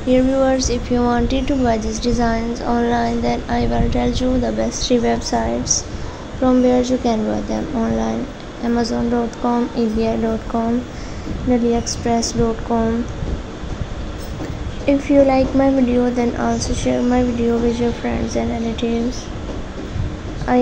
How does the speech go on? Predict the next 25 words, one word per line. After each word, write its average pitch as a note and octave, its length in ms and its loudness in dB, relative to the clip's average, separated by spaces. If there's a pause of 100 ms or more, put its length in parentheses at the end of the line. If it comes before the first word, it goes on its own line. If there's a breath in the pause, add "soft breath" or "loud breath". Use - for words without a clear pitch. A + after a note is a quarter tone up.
always C4 560 2
try A#3 260 -2
my A3+ 240 0 (140)
best A#3 320 -2
to A#3+ 160 0
bring B3 240 2
useful B3+ 420 0
videos A#3+ 460 0
and A#3 240 -2
content A#3 500 0 (140)
for A#3 100 2
you, A#3 320 0
and B3 80 0
also A#3+ 320 0
tell B3 300 2
me A#3+ 60 0
in B3 120 0
the B3 140 2 (100)
comment A#3+ 320 2
section B3+ 560 2 (480 loud breath)
that C4 200 4
how C4 160 2
was A#3+ 260 4
the A#3+ 100 4
video A3+ 460 2